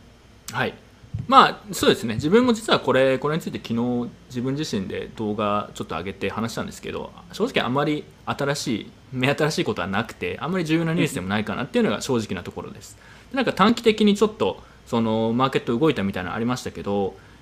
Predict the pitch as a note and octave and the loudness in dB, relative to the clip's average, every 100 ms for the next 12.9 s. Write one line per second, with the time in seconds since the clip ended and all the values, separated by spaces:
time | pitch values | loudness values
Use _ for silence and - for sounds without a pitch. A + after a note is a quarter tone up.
0 | - G2 F#2+ - D2+ D#2 - - - - | -10 -6 -4 -6 -8 -8 -10 -12 -14 -14
1 | - - G2+ B2 C3+ C3 D3 E3 F3 F3 | -14 -8 -4 -2 -2 2 4 4 2 2
2 | - A#2 A2+ F#2 E2+ F#2+ F#2 - - - | 0 0 -2 -4 -6 -10 -12 -16 -20 -20
3 | - G#2 F#2+ G2+ A#2+ C#3+ D3+ C#3+ C#3 C#3 | -8 -6 -6 -4 -2 0 2 0 -2 -2
4 | C3+ B2+ C#3 C3+ E3 E3+ G2+ A#2 A2+ E3+ | -2 0 0 0 0 0 0 0 0 -2
5 | - F2 - F2 F2 - G#3+ B3 A#3 G#3+ | -2 -6 -8 -10 -10 -6 2 4 6 4
6 | - G3+ G#2 A#2 - F#2 - - - - | 6 6 8 4 2 -4 -10 -20 -20 -10
7 | - A#2+ A2+ D#3 A2+ G2+ G2 G2 G#2+ - | -2 0 2 4 4 2 -4 -2 -4 -2
8 | G#2 F#2+ G2 F#2 - - A#2+ G#2 C3 C#3 | -2 -2 -2 -4 -8 -12 -8 -4 0 0
9 | G#2+ - G2+ F#2+ - - G#2+ G2+ G#2 - | 0 -10 -10 -12 -10 -4 -4 -4 -8 -8
10 | F#2+ - - - - - - - - - | -10 -12 -14 -16 -18 -20 -20 -20 -20 -20
11 | - - - - - - - - - - | -20 -20 -20 -20 -20 -20 -20 -20 -20 -20
12 | - D3+ F3 C3 G2 F2+ - A2+ F#2+ | -4 2 4 4 2 -2 -2 -2 -2